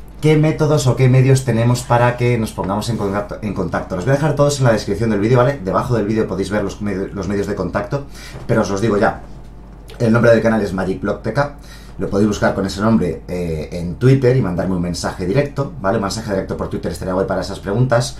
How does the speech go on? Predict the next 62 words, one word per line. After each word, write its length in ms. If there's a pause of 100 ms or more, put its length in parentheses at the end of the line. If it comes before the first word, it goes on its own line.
(500)
Por 180
Facebook 380
también, 240
mensaje 320
directo 240
por 120
Facebook. 280
Por 140
cierto, 200
últimamente 380
Facebook 340
no 60
me 60
había 140
mandado 240
notificaciones 520
de 40
los 120
mensajes 440
y 60
tenía 200
alguno 260
pendiente 400
de 60
contestar 360
que 80
está 140
contestando 420
ahora. 300 (960)
Eh, 360
por 140
Instagram, 540
también 240
tengo 100
una 80
cuenta 200
de 40
Instagram. 240
Si 80
alguien 160
me 40
la 60
manda 200
por 80
Instagram 320
<laughs> 20
también 240
estaré 220
atento. 300
De 180
hecho, 120
hace 140
mucho, 320 (540)
a 20
ver, 220 (500)
hace 180
mucho 200
que 60
no 40
entro 160
en 40
Instagram 440